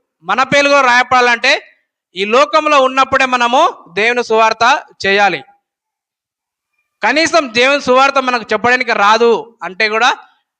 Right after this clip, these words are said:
దేవునికి మరి మందిరం విషయంలో కానీ, మీటింగ్ విషయంలో కానీ, దేవుని వాక్యం విషయంలో కానీ, మళ్ళీ ఆర్థికంగా మరి డబ్బు కూడా సహాయం చేయాలి. నీకు వాక్యం చెప్పడానికి వీలు కాదు,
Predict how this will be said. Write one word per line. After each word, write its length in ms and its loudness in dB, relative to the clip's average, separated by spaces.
దేవునికి 680 0
మరి 180 -2
మందిరం 460 -2
విషయంలో 340 0
కానీ, 400 0
మీటింగ్ 360 -4
విషయంలో 360 0
కానీ, 320 -2
దేవుని 260 0
వాక్యం 360 0
విషయంలో 280 -2
కానీ, 340 -4
మళ్ళీ 180 2
ఆర్థికంగా 920 0
మరి 380 -4
డబ్బు 260 -2
కూడా 420 2
సహాయం 480 0
చేయాలి. 340 0
నీకు 180 -12
వాక్యం 360 -2
చెప్పడానికి 520 -2
వీలు 220 0
కాదు, 560 0